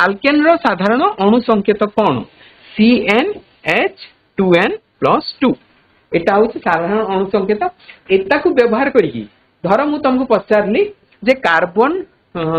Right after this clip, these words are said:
ଯଦି କୋଡ଼ିଏଟା ଅଛି, ତାହେଲେ ସେଥିରେ ହାଇଡ୍ରୋଜେନ କେତେଟା ଥିବ? ତ ସିଧା କଥା, କାର୍ବନ ଜାଗାରେ ଆମେ ଯଦି କୋଡ଼ିଏ ପୁଟ୍ କଲେ,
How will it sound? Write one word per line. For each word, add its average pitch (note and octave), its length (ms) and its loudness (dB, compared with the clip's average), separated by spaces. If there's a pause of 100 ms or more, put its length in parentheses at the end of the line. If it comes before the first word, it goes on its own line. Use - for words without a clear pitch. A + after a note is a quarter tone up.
ଯଦି G3+ 240 -2
କୋଡ଼ିଏଟା B3+ 480 2
ଅଛି, A#2+ 240 -8 (360)
ତାହେଲେ A#3 280 0
ସେଥିରେ D4 320 -8 (360)
ହାଇଡ୍ରୋଜେନ D#3 420 0
କେତେଟା - 280 -4
ଥିବ? G2+ 280 -10 (380)
ତ A3+ 100 0
ସିଧା C4 240 2
କଥା, C4+ 240 0
କାର୍ବନ G#3 400 0
ଜାଗାରେ B3 320 4
ଆମେ G#3+ 200 2
ଯଦି A3 220 2
କୋଡ଼ିଏ A3+ 420 4
ପୁଟ୍ E3+ 320 0
କଲେ, C#3+ 280 2